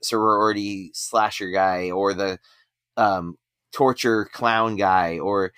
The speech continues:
the cannibal chef, you know, like,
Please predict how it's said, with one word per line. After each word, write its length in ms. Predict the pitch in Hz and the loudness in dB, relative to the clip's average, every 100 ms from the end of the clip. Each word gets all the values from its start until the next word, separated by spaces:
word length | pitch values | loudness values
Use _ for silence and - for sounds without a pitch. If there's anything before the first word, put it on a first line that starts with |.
| _ _ - | _ _ -4
the 400 | 107 113 104 - | 0 0 0 -4
cannibal 720 | - 135 120 120 107 107 98 - | -8 -2 2 2 2 0 0 -4
chef, 600 | - 117 107 - - _ - | -2 0 0 -4 -20 _ -6
you 140 | 117 | -4
know, 80 | 110 | -2
like, 180 | 107 | -4